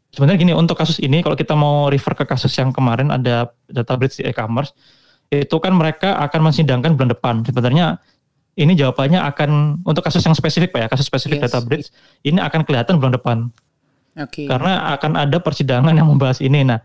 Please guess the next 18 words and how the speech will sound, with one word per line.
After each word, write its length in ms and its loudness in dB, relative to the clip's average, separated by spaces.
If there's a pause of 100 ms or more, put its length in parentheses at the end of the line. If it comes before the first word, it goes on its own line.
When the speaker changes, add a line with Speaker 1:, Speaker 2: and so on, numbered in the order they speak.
(240)
Speaker 1:
dari 80 0
situ 160 0
kita 240 -2
akan 160 4
bisa 240 2
melihat 400 2
itu 160 -4
mana 320 2
yang 80 4
lebih 160 -2
kuat 400 -2
sebenarnya, 480 -4
eh, 420 -2 (300)
terms 160 -4
and 80 0
condition 320 -2
kita 400 -4
atau, 720 -2